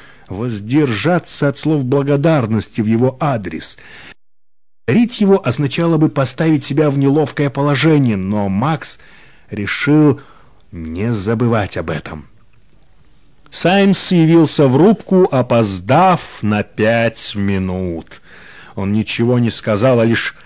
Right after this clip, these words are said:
просмотрел бортовой журнал и сведения о проведенных Максом наблюдениях. Макс подождал несколько минут, все больше и больше злобясь на Саймза. Наконец он спросил:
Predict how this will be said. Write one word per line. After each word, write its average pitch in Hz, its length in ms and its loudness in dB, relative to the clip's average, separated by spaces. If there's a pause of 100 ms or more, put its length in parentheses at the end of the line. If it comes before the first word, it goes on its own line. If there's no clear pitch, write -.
(340)
просмотрел 127 800 2
бортовой 113 720 2
журнал 110 580 0 (340)
и 113 120 -2
сведения 156 800 2
о 120 260 -2
проведенных 123 920 0
Максом 110 640 -2
наблюдениях. 104 720 -2 (920)
Макс 180 340 -6
подождал 92 640 -6
несколько 165 580 -2
минут, 139 480 0 (560)
все - 260 -2
больше 127 460 2
и 117 40 4
больше 117 460 0
злобясь 107 840 0
на 107 120 -2
Саймза. 82 600 -4
Наконец 101 460 -4
он 113 80 -4
спросил: 117 640 -4